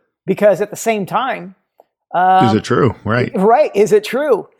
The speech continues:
Speaker 1: And certain coaches have been known to ma-, manipulate the media to
Speaker 2: Sure.
Speaker 1: purposefully provide false information. So it's a, it's a cat and mouse game,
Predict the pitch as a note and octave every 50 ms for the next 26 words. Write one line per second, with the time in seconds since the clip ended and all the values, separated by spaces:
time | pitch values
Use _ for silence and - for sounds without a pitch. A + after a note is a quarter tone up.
0 | _ _ _ _ - G3+ G#3+ G#3 G#3 G#3 G3+ G3 G3 G3 F3+ E3+ - - A3 A#3
1 | - A3+ G#3 G3 F3+ - - G#3+ B3+ C#4 - A3 - F#3+ F#3 C#3+ F#3 F3 E3+ D#3+
2 | E3 F3 G3 B3 C4+ B3 E3 F3 E3+ E3 E3+ E3+ F3 F3 F3 - D#3+ E3 F3+ A#3
3 | A#3+ C#4+ C4+ A3+ F#3+ E3+ D#3 E3+ E3 D#3+ E3+ G3 A#3 C4+ A#3+ F3+ D#3+ D#3+ - _
4 | _ _ _ _ - - G#3+ D#3 D3+ D#3 - F#3+ B3 C#4 C#4+ - B3 - - -
5 | E3+ E3 E3+ E3 E3 E3+ F3 E3 _ _ _ _ _ _ _ _ - - F#3 E3
6 | F3 F3 F3+ D#3+ - - F3 F3 - - F3+ D#3 - F3 E3 - A#2+ C#3+ - -
7 | - _ - - G#3 G#3 F#3+ F#3+ F#3+ F#3+ - B3 - - G#3+ - A3 - - -
8 | - - - - E3+ D#3+ E3 D#3 A3+ A#3 - - - - - C3 D#3+